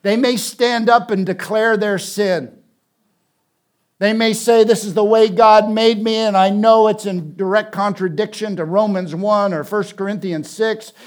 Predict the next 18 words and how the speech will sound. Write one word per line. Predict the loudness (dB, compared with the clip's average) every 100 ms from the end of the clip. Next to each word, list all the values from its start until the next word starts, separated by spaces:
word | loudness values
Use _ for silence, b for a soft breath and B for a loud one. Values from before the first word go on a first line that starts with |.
| B
but | -4 2
this | 0 0
is | -4 2
what | 2
I'm | 4 0
gonna | -2 -2 -2
do." | -2 -2 -2 -8 B B
They're | -2 -2 -4
angry, | -4 -2 0 0 0 -4 B
they're | 0 0
hostile, | 2 0 0 -2 -2 -2
but | -2 -6 -4
you |
know | -4 -2
what | -2 -2
they | -4 0
are? | 2 2 2 -2 -16 -16
Broken. | 0 2 2 0 -16